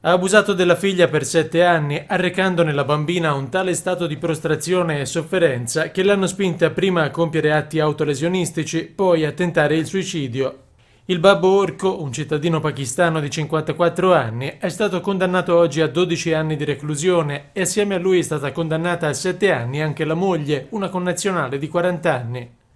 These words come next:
La donna, che aveva ricevuto le confidenze della figlia, non avrebbe fatto niente per impedire che le violenze sessuali proseguissero.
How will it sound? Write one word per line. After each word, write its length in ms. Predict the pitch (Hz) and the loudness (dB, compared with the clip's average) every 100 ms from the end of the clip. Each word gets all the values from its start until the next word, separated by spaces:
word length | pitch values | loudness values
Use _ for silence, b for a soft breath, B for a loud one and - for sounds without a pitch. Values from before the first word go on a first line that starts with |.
| _ - | _ 0
La 100 | 175 | 2
donna, 420 | 190 190 180 175 | 4 2 2 0
che 100 | 175 | 0
aveva 260 | 135 147 147 | -2 -2 -2
ricevuto 520 | 143 151 170 185 170 | -2 -2 0 2 2
le 80 | 143 | 0
confidenze 680 | 131 113 135 165 165 160 | -6 -6 0 0 0 -2
della 240 | 147 160 175 | -2 0 0
figlia, 460 | 156 120 120 143 | -2 -6 -4 -6
non 220 | 190 196 208 | -2 0 2
avrebbe 320 | 202 196 170 | 2 0 0
fatto 300 | 196 190 180 | -2 -2 -2
niente 400 | 170 180 165 147 | 0 0 0 -4
per 160 | 127 | -4
impedire 460 | 120 117 135 170 165 | -6 -6 -4 0 0
che 120 | 160 | -2
le 100 | 151 | -4
violenze 400 | 143 160 180 165 | -2 0 0 -2
sessuali 640 | 156 180 - 156 123 127 | -4 -4 -2 -2 -2 -4
proseguissero. 960 | - 175 165 160 143 110 - 127 123 - | -4 -2 -2 -2 -4 -6 -6 -6 -6 -8